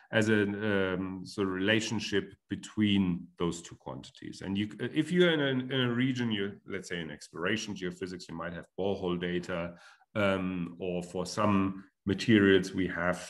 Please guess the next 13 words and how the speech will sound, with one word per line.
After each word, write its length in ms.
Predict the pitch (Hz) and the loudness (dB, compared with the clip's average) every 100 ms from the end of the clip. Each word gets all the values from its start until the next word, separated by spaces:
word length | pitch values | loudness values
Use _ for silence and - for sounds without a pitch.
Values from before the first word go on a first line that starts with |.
| - | 2
theoretical 560 | 110 98 104 - - | 6 8 6 4 0
models, 640 | 95 90 101 101 98 95 95 | 2 6 8 8 6 4 0
what 200 | 95 92 | 0 0
the 80 | 92 | -2
velocity 640 | 90 87 92 - 87 92 | 0 0 -2 -4 -8 -8
and 140 | 82 | -6
the 40 | 82 | -4
resistivity 760 | 85 87 87 - 90 87 90 | -2 -4 -6 -6 -6 -8 -8
should, 240 | 87 - 98 95 | -6 -8 -8 -4
uh, 60 | |
should 240 | 95 - 87 | -2 -4 -6
behave 380 | 80 80 117 117 | -4 -2 -2 2
like. 360 | 110 107 107 | 2 2 0